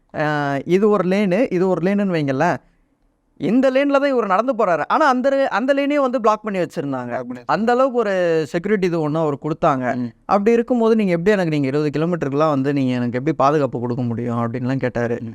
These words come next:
Speaker 1: இதெல்லாம் நல்லா இருந்தது இன்னைக்கு அவர் பேசின விஷயம்.
Speaker 2: இல்ல, அது நல்லா இதா இருந்துச்சு. அவர் சொன்னதுல இன்னொரு விஷயத்தை நோட் பண்ணேன். கும்மிடிப்பூண்டி,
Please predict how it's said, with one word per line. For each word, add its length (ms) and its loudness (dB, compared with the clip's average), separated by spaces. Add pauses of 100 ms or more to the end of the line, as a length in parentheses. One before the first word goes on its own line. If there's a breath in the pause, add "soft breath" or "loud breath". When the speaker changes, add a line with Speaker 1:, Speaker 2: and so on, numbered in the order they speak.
(100)
Speaker 1:
இதெல்லாம் 240 4
நல்லா 240 4
இருந்தது 280 2
இன்னைக்கு 240 -2
அவர் 200 -2
பேசின 260 0
விஷயம். 320 -2
Speaker 2:
இல்ல, 160 0
அது 300 2 (240)
நல்லா 280 0
இதா 40 2
இருந்துச்சு. 440 0
அவர் 340 0
சொன்னதுல 200 2
இன்னொரு 220 4
விஷயத்தை 300 -2
நோட் 140 -2
பண்ணேன். 240 -12 (320)
கும்மிடிப்பூண்டி, 640 2